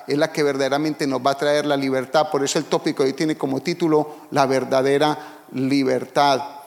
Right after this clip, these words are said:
Estamos hablando del privilegio de conocerle.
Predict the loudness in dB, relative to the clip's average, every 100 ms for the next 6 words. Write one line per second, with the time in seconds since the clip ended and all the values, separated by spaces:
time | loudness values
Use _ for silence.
0 | -14 -8 -2 0 2 2 2 2 2 0
1 | -2 -2 0 2 2 2 0 -2 -2 -2
2 | -2 0 0 0 0 -2 -4